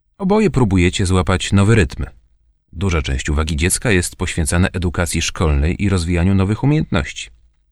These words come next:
Analogicznie ojcowie oddają się swojej karierze, doskonaleniu umiejętności zawodowych lub rozwijaniu nowego interesu.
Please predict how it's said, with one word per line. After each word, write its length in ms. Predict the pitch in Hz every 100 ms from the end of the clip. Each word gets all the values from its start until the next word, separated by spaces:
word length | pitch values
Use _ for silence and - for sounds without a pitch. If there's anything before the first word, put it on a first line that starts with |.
| _ - - -
Analogicznie 760 | 107 98 87 123 92 - - - - _ - -
ojcowie 400 | 107 196 220 208 -
oddają 460 | 120 101 139 151
się 140 | 127 123
swojej 360 | - 95 98
karierze, 540 | - 82 73 69 73 95 -
doskonaleniu 680 | 80 85 - 76 73 76 78
umiejętności 600 | 82 80 - 80 - 82
zawodowych 520 | 85 80 78 82 92
lub 320 | 92 - - -
rozwijaniu 640 | 95 92 98 82 87 101 -
nowego 300 | 120 123 139
interesu. 460 | 160 - - -